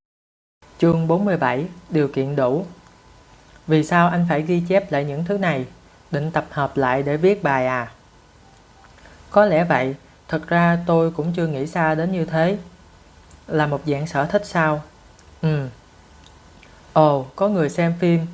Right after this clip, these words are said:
có người tìm gái, có người ra ngoài chơi, có người tán gẫu, có người đọc sách. Có người thì nghiên cứu nấu nướng,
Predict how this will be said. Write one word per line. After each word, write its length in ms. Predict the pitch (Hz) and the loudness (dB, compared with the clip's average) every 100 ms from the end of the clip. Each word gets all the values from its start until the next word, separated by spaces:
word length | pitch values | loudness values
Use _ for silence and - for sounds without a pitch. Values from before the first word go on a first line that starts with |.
| - - - | -16 -14 -2
có 120 | 208 | 0
người 220 | 185 139 | 2 0
tìm 240 | 147 135 | 0 -4
gái, 380 | 131 147 170 214 - - - | -2 0 2 0 -6 -20 -6
có 100 | 220 | -2
người 220 | 214 147 | 2 0
ra 160 | 139 160 | 2 0
ngoài 200 | 156 139 | 0 -2
chơi, 380 | - 160 160 156 - - | 2 4 4 0 -8 -6
có 120 | 202 | -2
người 200 | 190 139 | 0 -2
tán 280 | 156 165 180 | -2 -2 0
gẫu, 280 | 135 131 175 - - | 0 -2 -6 -12 -6
có 140 | 208 | 0
người 220 | 196 151 131 | 2 2 0
đọc 180 | 127 | -2
sách. 200 | - 202 208 - - - _ _ _ | 2 2 2 -12 -20 -20 _ _ _
Có 140 | 202 208 | 0 2
người 280 | 175 143 | 2 0
thì 120 | 139 139 | -2 -4
nghiên 260 | 151 165 | -4 -2
cứu 220 | 170 180 | 0 0
nấu 200 | 196 185 | 0 -2
nướng, 280 | 190 175 202 | 0 0 0